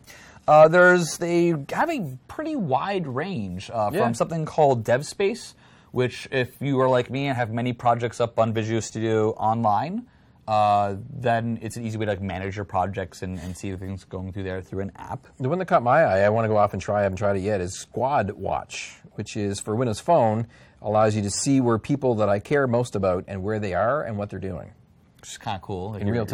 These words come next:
Speaker 2: time.
Speaker 1: squad,
Speaker 2: It's like,
Speaker 1: your
Speaker 2: you know,
Speaker 1: squad
Speaker 2: tracking
Speaker 1: team.
Speaker 2: of the family, I guess. I don't know.
Speaker 1: There's, uh, Torque, which is, uh, an app that extends the Bing search assistant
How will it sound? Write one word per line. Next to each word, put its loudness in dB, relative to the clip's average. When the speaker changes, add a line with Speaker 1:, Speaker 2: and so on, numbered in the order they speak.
Speaker 2:
time. -4
Speaker 1:
squad, -8
Speaker 2:
It's -6
like, -4
Speaker 1:
your -8
Speaker 2:
you -10
know, -8
Speaker 1:
squad -6
Speaker 2:
tracking 2
Speaker 1:
team. -4
Speaker 2:
of -4
the -6
family, -6
I -8
guess. -12
I -12
don't -10
know. -12
Speaker 1:
There's, 4
uh, 6
Torque, 0
which -4
is, 2
uh, 6
an -2
app -2
that 2
extends -4
the -2
Bing -2
search -6
assistant -8